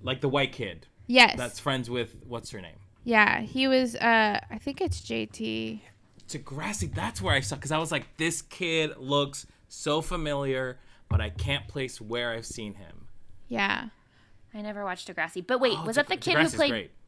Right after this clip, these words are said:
Speaker 3: are you talking about the kid who played, um,
Speaker 2: Billy.
Speaker 3: Piper's friend?
Speaker 2: Yeah.
Speaker 3: He does
Speaker 2: Billy.
Speaker 3: look very
Speaker 1: Yes.
Speaker 3: familiar,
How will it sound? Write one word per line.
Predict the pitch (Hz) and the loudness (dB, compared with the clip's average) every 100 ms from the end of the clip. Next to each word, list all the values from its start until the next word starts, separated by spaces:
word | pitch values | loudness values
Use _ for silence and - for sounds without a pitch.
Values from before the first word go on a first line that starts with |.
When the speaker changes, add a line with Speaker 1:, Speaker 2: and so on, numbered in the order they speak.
| - | -4
Speaker 3:
are | 254 | 0
you | |
talking | 302 320 | 2 0
about | 330 | -2
the | |
kid | 302 285 | -4 -4
who | 254 | -4
played, | 240 - 233 214 202 - | -6 -2 -2 -2 -6 0
um, | 214 | 2
Speaker 2:
Billy. | 254 240 214 | 4 4 2
Speaker 3:
Piper's | 220 233 226 - | 0 0 -2 0
friend? | 247 262 294 - - - _ - | -2 -2 -4 -10 -20 -20 _ -8
Speaker 2:
Yeah. | 226 208 202 65 - - - _ _ _ - - | -4 -2 0 -2 -6 -16 -20 _ _ _ -12 0
Speaker 3:
He | |
does | 240 226 | 4 6
Speaker 2:
Billy. | 214 175 | 6 4
Speaker 3:
look | 185 | 2
very | 143 127 170 | 2 2 0
Speaker 1:
Yes. | 170 | -4
Speaker 3:
familiar, | 170 165 160 160 | -6 -6 -8 -10